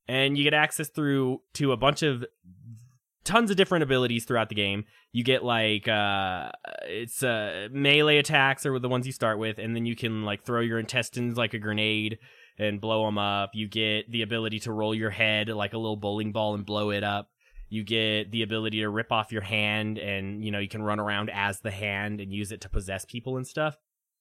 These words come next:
It's, it's cool. There's, there's a lot of variety in the attacks and, and abilities, so you can kind of play the games in a really unique way, however you feel, like, whatever fits your play style.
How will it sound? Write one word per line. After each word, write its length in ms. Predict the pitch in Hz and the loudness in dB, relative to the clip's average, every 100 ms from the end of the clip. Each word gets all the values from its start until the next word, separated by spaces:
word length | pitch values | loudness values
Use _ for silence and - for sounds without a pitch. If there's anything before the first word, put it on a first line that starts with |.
| _ | _
It's, 160 | 190 190 | -4 -2
it's 200 | 214 202 | -4 -4
cool. 220 | - 143 | 0 0
There's, 180 | 123 139 | 0 -2
there's 220 | 180 185 | 2 2
a 40 | 202 | 6
lot 160 | 202 | 6
of 60 | 196 | 6
variety 480 | 180 143 131 127 123 | 4 4 4 4 2
in 60 | |
the 100 | 117 | 0
attacks 400 | 113 104 95 - | -2 -2 -2 -4
and, 140 | 104 104 | -8 -6
and 160 | 110 | -6
abilities, 460 | 101 98 92 95 92 | -4 -6 -6 -6 -6
so 80 | 107 | -6
you 160 | 98 | -6
can 120 | - 104 | -6 -6
kind 220 | 113 110 | -2 -2
of 140 | 101 _ - _ - | -4 _ -20 _ -6
play 260 | 120 113 | 2 2
the 120 | 104 101 | 2 -2
games 480 | 95 95 95 95 | -4 -6 -6 -6
in 80 | 107 | -8
a 60 | 95 | -8
really 500 | 95 95 92 92 95 _ 101 | -6 -4 -4 -6 -10 _ -14
unique 500 | 110 107 104 98 92 | -6 -6 -6 -8 -10
way, 400 | 92 92 90 92 | -10 -8 -6 -8
however 360 | 90 101 98 95 | -8 -6 -6 -8
you 160 | 92 | -10
feel, 320 | 87 _ 101 98 | -12 _ -12 -10
like, 160 | 98 - | -12 -6
whatever 260 | 107 101 | -4 -4
fits 240 | 92 98 - | -6 -10 -10
your 60 | |
play 200 | 101 95 | -10 -10
style. 400 | 92 - 95 101 | -8 -6 -6 -8